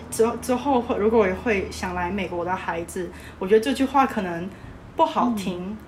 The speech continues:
Speaker 1: 但是你来之前的话，你真的要看你口袋有多深。
Speaker 2: 嗯。
Speaker 1: 就是真的不够深。你看，如果我现-，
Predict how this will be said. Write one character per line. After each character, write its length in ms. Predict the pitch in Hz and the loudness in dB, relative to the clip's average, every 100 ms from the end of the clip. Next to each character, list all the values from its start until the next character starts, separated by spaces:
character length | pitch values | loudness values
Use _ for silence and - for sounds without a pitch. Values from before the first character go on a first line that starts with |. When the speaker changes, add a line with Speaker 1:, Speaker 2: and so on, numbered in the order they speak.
| - - | -12 0
Speaker 1:
但 200 | 254 240 | 2 4
是 340 | 262 254 240 247 - - - - - | 4 4 2 0 -16 -18 -18 -18 -14
你 220 | 240 233 214 | 0 4 4
来 280 | 202 190 208 | 4 4 4
之 180 | 240 | 2
前 260 | 233 220 170 | 0 -2 -2
的 140 | 175 | -2
话， 220 | 175 208 202 | -2 -2 -2
你 120 | 180 | -4
真 220 | - 208 | -2 0
的 260 | 208 190 - - - - | 2 0 -4 -14 -16 -2
要 140 | 240 220 | 2 2
看 280 | 220 220 202 | 2 0 0
你 60 | |
口 220 | - - 165 | -4 -6 -4
袋 160 | 202 180 | 0 0
有 120 | 170 | 0
多 220 | 226 214 185 | -2 -2 -4
深。 240 | 180 - 247 | -8 -8 -10
Speaker 2:
嗯。 100 | 247 - - - - - - - - - - - - - - - | -12 -12 -16 -16 -16 -16 -16 -16 -16 -14 -14 -14 -16 -14 -12 -2
Speaker 1:
就 140 | 269 | 0
是 160 | 262 294 - | 2 0 2
真 180 | 254 | 4
的 120 | 262 220 | 6 4
不 100 | 202 | 4
够 180 | 226 | 4
深。 200 | 214 214 | 4 2
你 60 | 196 | -2
看， 200 | 226 240 | 2 4
如 120 | 214 | 6
果 100 | 220 | 6
我 140 | 214 180 | 4 2
现-， 200 | - | -4